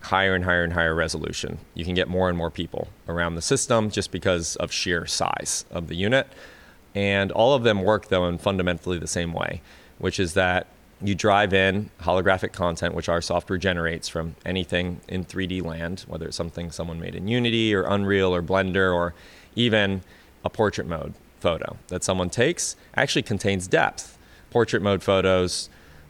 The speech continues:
blur out the background to simulate a D S L R look, but to do that, the camera is capturing depth information, and we can use that depth information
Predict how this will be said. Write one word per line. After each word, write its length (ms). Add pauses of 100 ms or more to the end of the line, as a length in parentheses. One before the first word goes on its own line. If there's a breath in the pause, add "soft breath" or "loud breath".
(140 loud breath)
blur 380
out 240
the 80
background 580
to 80
simulate 540
a 80
D 120
S 200
L 120
R 380
look, 380 (420 loud breath)
but 220
to 100
do 300
that, 400 (320)
the 100
camera 460
is 140
capturing 440
depth 280
information, 720
and 120
we 120
can 180
use 220
that 160
depth 240
information 720